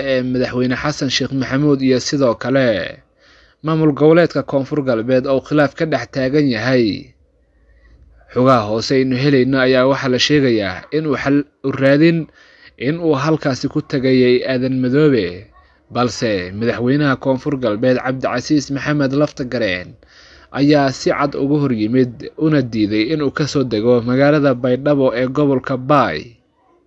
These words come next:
Kadib markii ay ka war heleen diyaaraddii ay saarnaayeen Aadan Madoobe iyo mas-uuliyiin kale oo halkaasi ku wehelinayay,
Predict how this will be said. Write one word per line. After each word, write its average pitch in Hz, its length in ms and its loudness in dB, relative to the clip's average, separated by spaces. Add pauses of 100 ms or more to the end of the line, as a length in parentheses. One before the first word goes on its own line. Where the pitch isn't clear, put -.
(380)
Kadib 117 460 2 (400)
markii 120 560 -2
ay 113 160 -2
ka - 160 0
war 135 200 4
heleen 113 680 0
diyaaraddii 147 480 2
ay 135 120 2
saarnaayeen 143 760 0
Aadan 135 360 -2
Madoobe 131 640 2
iyo 123 480 0
mas-uuliyiin 135 640 0
kale 147 200 2
oo 127 120 2
halkaasi 139 480 -2
ku 147 200 2
wehelinayay, 127 800 2